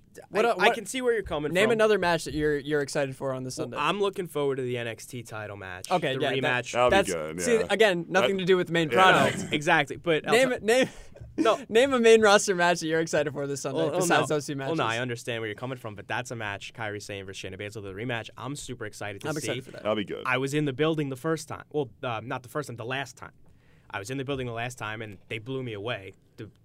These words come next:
Speaker 2: totally exceeded my expectations. So that's a match that's probably gonna steal the show.
Speaker 1: Yeah.
Speaker 2: You can look at the, uh, the Mae Young Classic final. I didn't watch much of the Mae Young Classic, but I did check in at the, some of the matches of the two finalists, Io Shirai and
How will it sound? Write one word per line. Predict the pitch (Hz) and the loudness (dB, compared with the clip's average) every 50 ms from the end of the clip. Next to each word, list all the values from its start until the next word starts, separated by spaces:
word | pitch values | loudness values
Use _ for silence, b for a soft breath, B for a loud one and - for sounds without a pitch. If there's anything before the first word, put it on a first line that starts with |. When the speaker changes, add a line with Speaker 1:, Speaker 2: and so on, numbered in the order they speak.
| _ _ _ _ _ - | _ _ _ _ _ -12
Speaker 2:
totally | - 151 147 147 143 135 127 120 110 104 b b b b b b | -6 -4 -2 -2 -2 -2 -4 -4 -6 -10 b b b b b b
exceeded | - - - - 131 127 120 | -12 -10 -8 -6 -6 -6 -6
my | 120 117 | -6 -6
expectations. | 117 117 - 120 107 - 135 135 127 - 120 107 | -8 -8 -10 -12 -12 -10 -8 -8 -8 -8 -10 -14
So | - 104 | -14 -10
that's | 104 113 131 - | -10 -10 -10 -8
a | 160 | -8
match | 151 147 147 143 | -8 -8 -8 -8
that's | - - | -10 -8
probably | - 202 196 190 175 | -6 -6 -4 -4 -4
gonna | 175 165 | -6 -8
steal | 156 - - 165 | -8 -8 -8 -8
the | 139 131 | -8 -8
show. | - - 175 143 - - - - - | -8 -4 -4 -4 -4 -6 -12 -16 -12
Speaker 1:
Yeah. | - 120 - - | -10 -10 -10 -10
Speaker 2:
You | 120 123 | -10 -10
can | 131 143 139 139 | -10 -8 -8 -8
look | 143 131 135 | -8 -8 -8
at | 123 - | -10 -8
the, | 131 127 123 | -6 -4 -4
uh, | 120 117 117 117 117 - - | -4 -4 -6 -8 -10 -12 -12
the | - 120 | -8 -6
Mae | 123 135 135 | -4 -2 -2
Young | 139 143 139 135 | -2 -4 -6 -6
Classic | 131 - 139 135 127 - 135 - | -6 -4 -4 -4 -4 -6 -12 -14
final. | - - 143 143 147 131 107 85 - | -8 -4 -2 -2 -2 -2 -4 -8 -10
I | 107 113 | -10 -8
didn't | 131 151 147 | -8 -6 -4
watch | 139 135 - - | -6 -6 -6 -8
much | 113 110 135 151 151 151 | -12 -10 -10 -10 -8 -10
of | 139 | -10
the | 127 | -8
Mae | 127 135 135 | -8 -8 -8
Young | 135 135 131 117 | -8 -10 -12 -10
Classic, | - 131 131 139 147 - 117 - - | -8 -8 -6 -6 -6 -8 -10 -12 -10
but | 123 110 | -10 -10
I | 107 104 101 _ - | -10 -10 -14 _ -8
did | 123 123 135 139 139 135 - b b b b b b b b | -6 -4 -4 -4 -6 -8 -14 b b b b b b b b
check | - - 151 131 127 - 143 | -8 -6 -6 -6 -6 -4 -4
in | 143 139 139 | -4 -4 -4
at | 131 127 - _ _ _ _ _ _ _ _ 135 | -6 -10 -12 _ _ _ _ _ _ _ _ -14
the, | 135 131 123 | -12 -12 -8
some | - - 120 127 | -8 -8 -6 -4
of | 131 | -4
the | 120 | -4
matches | 113 120 127 123 123 127 101 | -4 -4 -6 -6 -8 -10 -10
of | 110 123 120 | -10 -8 -8
the | 127 | -10
two | 127 - 127 110 | -10 -10 -12 -12
finalists, | - - 123 147 160 143 113 - - 104 107 | -8 -6 -6 -4 -4 -6 -8 -10 -12 -10 -8
Io | 120 135 | -8 -6
Shirai | 123 - - 127 123 117 113 117 120 123 120 - - | -6 -8 -10 -8 -6 -4 -4 -4 -4 -4 -6 -8 -8
and | 117 113 113 110 110 110 110 101 - | -10 -10 -10 -10 -10 -10 -12 -14 -16